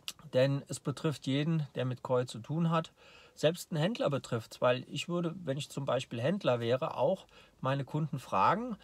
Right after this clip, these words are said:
schon aus eigenem Interesse, hör mal, wo kaufst du oder wo hast du bisher deine Fische gekauft?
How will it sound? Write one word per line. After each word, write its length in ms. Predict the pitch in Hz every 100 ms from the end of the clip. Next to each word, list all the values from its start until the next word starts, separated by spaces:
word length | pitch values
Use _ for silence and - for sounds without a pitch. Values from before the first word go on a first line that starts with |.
| -
schon 240 | - 156 127
aus 160 | 113
eigenem 380 | 104 139 160 151
Interesse, 400 | 127 131 165 165
hör 80 | 151
mal, 200 | 170 131
wo 80 | 123
kaufst 380 | 147 175 -
du 40 | 170
oder 280 | 127 113 123
wo 80 |
hast 180 | 139 -
du 60 | 160
bisher 260 | 196 175
deine 240 | 123 120 110
Fische 300 | 113 - 113
gekauft? 520 | 107 - - -